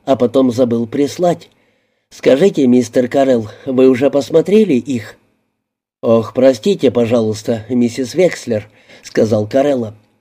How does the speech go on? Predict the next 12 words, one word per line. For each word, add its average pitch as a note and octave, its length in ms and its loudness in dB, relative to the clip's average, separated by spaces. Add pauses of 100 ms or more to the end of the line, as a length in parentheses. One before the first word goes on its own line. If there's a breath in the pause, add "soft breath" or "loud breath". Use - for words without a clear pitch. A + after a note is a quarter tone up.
(380)
«Их A#2+ 260 0
ведь B2+ 180 2
уже B2+ 240 4
давно C#3+ 440 4
следовало A#2 640 0
вам A#2+ 200 2
вернуть». C#3+ 540 -2 (880)
«Ничего C3 560 0
страшного», — A#2+ 680 -2 (400)
сказала A2+ 540 0
миссис A2+ 420 -4
Векслер. B2+ 560 -4